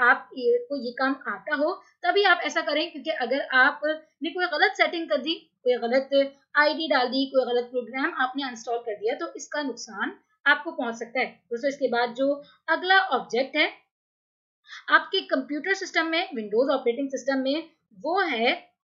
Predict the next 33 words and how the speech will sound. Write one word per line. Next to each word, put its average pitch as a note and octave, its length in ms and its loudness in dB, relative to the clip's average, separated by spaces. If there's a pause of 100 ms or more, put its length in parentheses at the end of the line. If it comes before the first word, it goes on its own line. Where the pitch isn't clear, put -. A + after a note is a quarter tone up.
(640)
active E4+ 400 2
window, A#3+ 280 2 (360)
जो B3+ 100 -4
कि C#4+ 120 -4 (160)
एक - 140 -8 (460)
बहुत G4+ 220 2
ही G4 80 0
ज्यादा D4+ 240 0 (120)
important C4 520 -2
object C4 400 2
है। C#4 80 2 (200)
यानी A#3 260 -2
जब G#3 200 -6
भी D4+ 180 -4 (100)
आप G3+ 440 -2
अपने F4+ 360 -4 (360)
my C4 260 4
computer F4 420 -2
के F4+ 220 0
icon C4+ 340 0
पर D#4+ 180 2 (120)
click C#4 300 2
करते C4+ 260 0
हैं D#4+ 120 0 (340)
तो C4 80 4 (120)
एक C4+ 240 -2 (380)
window D#4+ 280 0 (120)
open E4+ 280 0
होती D4+ 280 -2
है D#4+ 140 6 (280)
इस A3+ 160 -8
तरह C#4 320 2
से। D4 220 -2